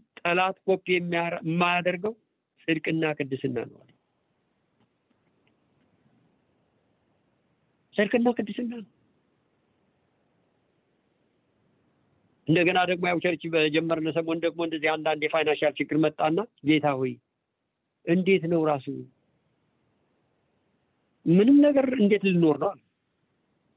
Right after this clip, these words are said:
«ስለምኖር አኖርሃለሁ» አለ። «ስለምኖር አኖርሃለሁ።» ወገኖቼ፣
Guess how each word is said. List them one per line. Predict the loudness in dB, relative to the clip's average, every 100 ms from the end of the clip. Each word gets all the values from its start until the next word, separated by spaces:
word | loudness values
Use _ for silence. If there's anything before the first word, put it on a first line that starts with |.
| _ _
«ስለምኖር | -2 2 2 2 2 2 -2
አኖርሃለሁ» | 0 0 0 -2 -8 -14
አለ። | -20 _ _ _ _ _ _ _ _ _
«ስለምኖር | -6 0 0 0 -4 -8
አኖርሃለሁ።» | -4 -2 -2 -6 -10 -18 _ _ _ -2
ወገኖቼ፣ | 2 2 0